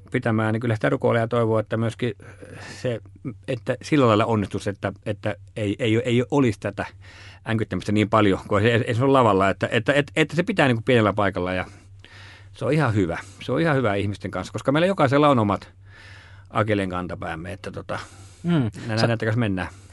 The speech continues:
Speaker 2: sä oikeastaan vastasit jo vähän meidän seuraavaan, ö, kuulijakysymykseen, nimittäin Merituuli oli kysynyt kans Uskovaiset nuoret Facebook-ryhmässä, voiko kiusaamiskokemukset kääntää voimavaraksi?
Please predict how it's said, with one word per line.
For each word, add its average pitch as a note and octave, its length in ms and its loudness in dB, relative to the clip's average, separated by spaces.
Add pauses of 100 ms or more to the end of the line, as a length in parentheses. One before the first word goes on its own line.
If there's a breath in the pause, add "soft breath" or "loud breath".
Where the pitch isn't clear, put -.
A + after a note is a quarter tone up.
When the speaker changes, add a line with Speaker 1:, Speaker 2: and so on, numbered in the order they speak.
(160 loud breath)
Speaker 2:
sä - 120 -2
oikeastaan D#3 500 4
vastasit D#3+ 380 4
jo B2+ 80 6
vähän B2 160 6
meidän B2+ 140 6
seuraavaan, G#2+ 640 4 (760 soft breath)
ö, A2 200 4
kuulijakysymykseen, A2 920 4
nimittäin G#2+ 320 2
Merituuli A2+ 440 4
oli F#2+ 120 -4
kysynyt F#2+ 380 -4
kans G2 260 -2
Uskovaiset G#2+ 360 -4
nuoret F#2+ 240 -2
Facebook-ryhmässä, F#2+ 840 -2 (360 loud breath)
voiko E3 280 8
kiusaamiskokemukset A2 1000 2
kääntää A#2 380 0
voimavaraksi? G2 720 2